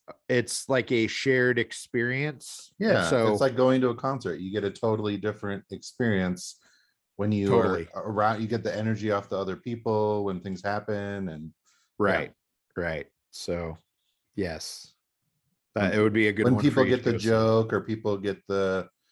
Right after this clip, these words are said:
Speaker 2: you know,
Speaker 1: Totally.
Speaker 2: see the, you know, whatever it is. Yeah, it's cool. I like
Speaker 1: Yep.
Speaker 2: that.
Speaker 1: Yes.
Speaker 2: I don't know. I don't think I watched really anything else on Disney. Oh, Disney,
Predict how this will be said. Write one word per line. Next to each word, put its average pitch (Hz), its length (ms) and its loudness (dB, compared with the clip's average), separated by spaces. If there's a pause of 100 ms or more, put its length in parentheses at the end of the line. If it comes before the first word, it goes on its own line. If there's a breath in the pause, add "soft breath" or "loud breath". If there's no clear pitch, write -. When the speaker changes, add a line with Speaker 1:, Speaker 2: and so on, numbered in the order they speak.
(320)
Speaker 2:
you 135 80 2
know, 123 60 8
Speaker 1:
Totally. 95 220 2
Speaker 2:
see 117 340 0
the, 110 220 0
you 113 140 -2
know, 98 120 -2
whatever 104 460 0
it 98 60 -2
is. 98 580 -4
Yeah, 85 240 -6
it's 85 180 -12
cool. 76 320 -10 (360)
I 92 40 -8
like 98 80 -2
Speaker 1:
Yep. 101 140 -2
Speaker 2:
that. 78 180 -12 (1080 soft breath)
Speaker 1:
Yes. - 540 -8 (460)
Speaker 2:
I - 20 -14
don't 165 140 -6
know. 143 240 -4
I - 40 -4
don't 147 160 -8
think 147 120 -10
I 127 100 -2
watched 113 380 -4
really 110 160 -4
anything 101 320 -8
else 98 420 -8
on 92 180 -8
Disney. 90 420 -8 (140)
Oh, 113 220 -6 (1600 soft breath)
Disney, 95 300 -10